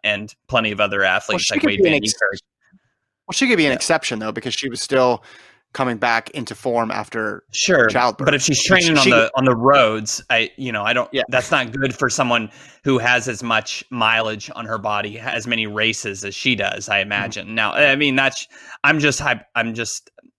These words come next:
Speaker 1: you know, hypothesizing. I don't know. That's all we do anymore is just, like, make random guesses. And so I don't know. Maybe
Speaker 2: Yeah.
Speaker 1: it's, it's neutral, but
Speaker 2: I just
Speaker 1: I
Speaker 2: think here,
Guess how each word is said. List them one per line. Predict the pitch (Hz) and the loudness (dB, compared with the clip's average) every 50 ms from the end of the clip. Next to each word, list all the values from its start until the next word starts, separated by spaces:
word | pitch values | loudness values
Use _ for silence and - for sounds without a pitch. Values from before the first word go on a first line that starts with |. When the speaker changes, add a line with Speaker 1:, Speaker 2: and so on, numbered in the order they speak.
| _ _ - _ | _ _ -20 _
Speaker 1:
you | - 117 | -12 -10
know, | 107 104 104 | -10 -10 -6
hypothesizing. | 110 113 - - 127 120 117 - 107 - - 92 95 95 104 104 - | -6 -6 -6 -6 -10 -12 -12 -12 -10 -8 -8 -8 -10 -12 -16 -12 -6
I | 117 117 | -4 -4
don't | 113 107 98 | -2 -4 -4
know. | 101 98 101 | -8 -8 -4
That's | 107 110 - - | -4 -4 -2 -2
all | 117 110 | -2 -2
we | 107 104 | -2 -6
do | 104 110 110 110 110 101 | -12 -12 -12 -12 -12 -12
anymore | 95 95 92 95 92 92 92 95 | -14 -18 -20 -18 -16 -16 -14 -14
is | 101 - | -14 -16
just, | - 107 95 - - - _ | -16 -14 -14 -14 -16 -14 _
like, | 107 101 92 - _ _ _ _ _ _ _ _ _ _ _ | -14 -14 -14 -16 _ _ _ _ _ _ _ _ _ _ _
make | 110 110 104 95 90 - - _ _ | -4 -4 -4 -4 -6 -10 -20 _ _
random | 135 120 113 110 110 107 107 107 107 101 98 | -10 -8 -4 -2 0 0 0 -2 -4 -6 -4
guesses. | - 101 101 98 - - 101 98 104 - - - - | -2 -2 -2 -2 -2 -6 -8 -8 -10 -12 -12 -10 -6
And | 117 110 104 101 104 107 - | -6 -4 -4 -6 -8 -10 -6
so | - 104 95 95 | -4 -2 -2 -2
I | 90 101 113 | 0 0 0
don't | 107 101 98 | 0 0 0
know. | 104 104 95 90 98 117 | 0 0 0 0 -2 -2
Maybe | 127 117 113 107 - | 0 0 2 2 2
Speaker 2:
Yeah. | 143 - | 2 2
Speaker 1:
it's, | 104 - - - - _ _ _ | 0 -2 -6 -10 -16 _ _ _
it's | - 120 - - _ - | -10 -10 -10 -10 _ -2
neutral, | 131 127 123 110 - - 98 90 98 | 0 0 0 0 -2 -4 -4 -6 -2
but | 98 101 196 | 2 2 4
Speaker 2:
I | 190 208 | 4 4
just | 208 180 - - | 2 0 0 -2
Speaker 1:
I | 104 | -6
Speaker 2:
think | 104 90 - - 71 - - _ _ _ _ _ _ | -6 -6 -8 -12 -20 -20 -20 _ _ _ _ _ _
here, | - 131 160 185 202 | -10 0 2 2 2